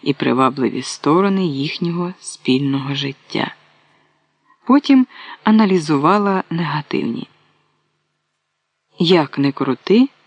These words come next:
позитивного було набагато більше. А мінус один єдиний. Вона його не любила. Його пестощі,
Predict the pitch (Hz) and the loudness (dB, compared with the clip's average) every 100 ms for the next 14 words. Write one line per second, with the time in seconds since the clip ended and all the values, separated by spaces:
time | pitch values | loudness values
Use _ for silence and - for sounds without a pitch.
0 | _ - - - 180 156 143 - 165 226 | _ -20 -20 -2 0 2 0 2 2 6
1 | 233 226 208 160 135 147 190 - - 180 | 4 4 2 2 2 2 0 -4 -4 0
2 | 175 131 127 131 156 - 151 135 - - | 2 2 0 -2 -6 -4 -4 -4 -4 -2
3 | - - - _ _ _ _ _ _ _ | -2 -2 -8 _ _ _ _ _ _ _
4 | _ _ _ _ _ _ _ _ _ _ | _ _ _ _ _ _ _ _ _ _
5 | _ _ - 226 262 269 143 - - _ | _ _ 0 4 6 4 2 -8 -18 _
6 | _ _ _ _ 175 160 226 277 143 - | _ _ _ _ 0 2 4 4 2 -2
7 | 120 131 143 160 _ _ _ _ _ _ | -4 -2 -6 -12 _ _ _ _ _ _
8 | _ _ _ _ _ _ _ - 160 143 | _ _ _ _ _ _ _ -6 0 2
9 | 190 254 233 202 202 247 _ _ 170 226 | 4 4 2 0 -2 -4 _ _ 0 0
10 | 151 160 - - 143 - _ _ _ _ | 0 -6 -8 -8 -12 -14 _ _ _ _
11 | _ _ _ _ _ _ _ _ _ _ | _ _ _ _ _ _ _ _ _ _
12 | _ _ _ 190 190 196 - 202 - - | _ _ _ 4 4 2 0 -2 -2 -6
13 | - - - 170 | -4 -2 -2 -4